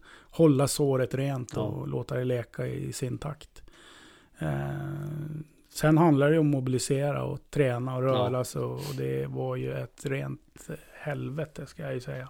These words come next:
Speaker 2: Ja.
Speaker 1: Men, eh, jag bestämde mig tidigt, eh, redan på Akademiska att, eh, jag, jag ska, jag ska ut i skogen och jaga.
Speaker 2: Mm.
Speaker 1: Jag ska, eh, träna ett hockeylag. Eh, jag har varit hockeytränare i många år.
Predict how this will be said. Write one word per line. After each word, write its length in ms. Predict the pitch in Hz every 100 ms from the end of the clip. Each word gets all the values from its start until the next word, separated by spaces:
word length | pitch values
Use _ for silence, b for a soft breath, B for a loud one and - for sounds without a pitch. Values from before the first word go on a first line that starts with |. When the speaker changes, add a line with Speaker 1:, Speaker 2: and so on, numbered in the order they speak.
| -
Speaker 2:
Ja. 240 | 143 117 110 B B B B B B B
Speaker 1:
Men, 460 | 180 180 175 175 170
eh, 440 | 165 156 143 123 107 B B B B B _ -
jag 120 | 165
bestämde 400 | 180 165 175 196
mig 100 | 160
tidigt, 600 | 147 143 165 156 - - -
eh, 460 | 156 147 143 143 151
redan 240 | 151 139 131
på 80 |
Akademiska 680 | 127 135 139 151 131 - 139
att, 320 | 123 - -
eh, 560 | 165 151 156 147 139 139
jag, 160 | 147 139
jag 160 | 165 139
ska, 300 | - 143 131
jag 120 | 156 143
ska 100 | 147
ut 160 | 135
i 20 |
skogen 320 | 135 139 131 127
och 60 |
jaga. 260 | 123 123 135
Speaker 2:
Mm. 120 | 156 - _ -
Speaker 1:
Jag 180 | 135
ska, 480 | - - 151 127 123 120 _ _ B B B B B B -
eh, 840 | 156 131 135 131 135 135 - - 139
träna 240 | 165 139
ett 80 | 131
hockeylag. 640 | 147 - - 127 135 156 - - _ - -
Eh, 60 | 143 127 127
jag 60 |
har 80 | 127
varit 120 | 127
hockeytränare 500 | 120 - - 135 127
i 40 | 127
många 200 | 123 123
år. 160 | 127